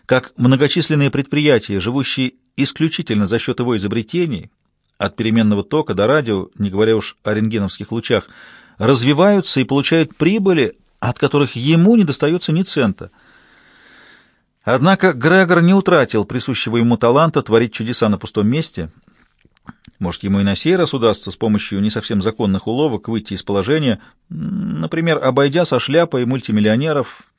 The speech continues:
сто тысяч долларов у одного, сто пятьдесят у другого. Таким образом, он набирает достаточно, чтобы покрыть большую часть своих долгов,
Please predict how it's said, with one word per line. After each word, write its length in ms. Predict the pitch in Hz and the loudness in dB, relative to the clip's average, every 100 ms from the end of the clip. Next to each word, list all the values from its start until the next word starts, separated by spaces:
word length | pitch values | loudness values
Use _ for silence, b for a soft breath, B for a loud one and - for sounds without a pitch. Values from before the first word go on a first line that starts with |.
| _ - | _ -16
сто 260 | - 175 | -2 -2
тысяч 220 | 165 104 | 0 -2
долларов 400 | 92 110 107 101 | 2 2 2 0
у 40 | 113 | 0
одного, 440 | 110 139 165 196 | 0 -2 -2 -2
сто 180 | 185 127 | -2 -6
пятьдесят 320 | 117 113 110 | -6 -6 -4
у 60 | 117 | -4
другого. 580 | 127 151 196 175 151 - 190 _ - | -6 -4 -2 -2 -4 -6 -16 _ -8
Таким 260 | 147 165 165 | -6 0 0
образом, 380 | 160 139 143 - B B B B | 2 0 0 -4 B B B B
он 200 | - 147 | 0 4
набирает 460 | 160 160 160 156 135 | 4 4 4 4 4
достаточно, 640 | 147 143 165 131 - - 104 | 0 2 2 2 0 -6 -4
чтобы 200 | 113 98 | -4 0
покрыть 340 | 120 113 104 | -2 0 -4
большую 340 | 92 104 - | -2 -4 -4
часть 240 | 104 110 - | -4 -4 -2
своих 240 | 101 98 | -4 -2
долгов, 580 | 92 107 120 185 - - | 0 -2 0 -2 -2 -14